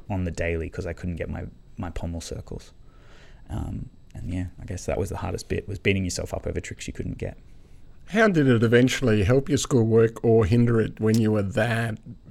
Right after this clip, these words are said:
Speaker 2: busy with it?
Speaker 1: I think it ultimately hindered my schoolwork because you can't do that level of training and, and live that kind of life without, um, without being tired when you're at school. Uh,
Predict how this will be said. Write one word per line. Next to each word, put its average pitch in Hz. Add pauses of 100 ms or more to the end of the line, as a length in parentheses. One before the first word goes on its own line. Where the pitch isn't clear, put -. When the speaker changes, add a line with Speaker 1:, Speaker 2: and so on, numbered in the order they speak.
(280)
Speaker 2:
busy 107
with 95
it? - (180)
Speaker 1:
I 127
think 160
it - (260)
ultimately 98
hindered 85
my 82
schoolwork 80
because - (600)
you 104
can't 101
do 95
that 90
level 92
of 87
training 85
and, 80 (160)
and 87
live 90
that 85
kind 85
of 82
life 82
without, 92 (600)
um, 82 (1200)
without 85 (280)
being 85
tired 82
when 82
you're 80
at -
school. - (380)
Uh, 95